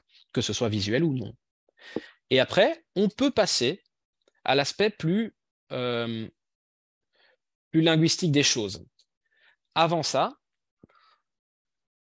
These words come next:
comment présenter des thèmes ? Encore une fois, les thèmes, là,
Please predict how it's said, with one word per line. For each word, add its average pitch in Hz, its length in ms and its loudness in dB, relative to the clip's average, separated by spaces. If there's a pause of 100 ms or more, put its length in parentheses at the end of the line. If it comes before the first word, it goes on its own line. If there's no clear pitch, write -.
(200)
comment 214 260 0
présenter 190 440 -2
des 165 120 0
thèmes ? 101 360 -6 (1300)
Encore 147 260 2
une 143 60 0
fois, 180 200 2
les 165 100 0
thèmes, 151 320 0
là, 135 360 -2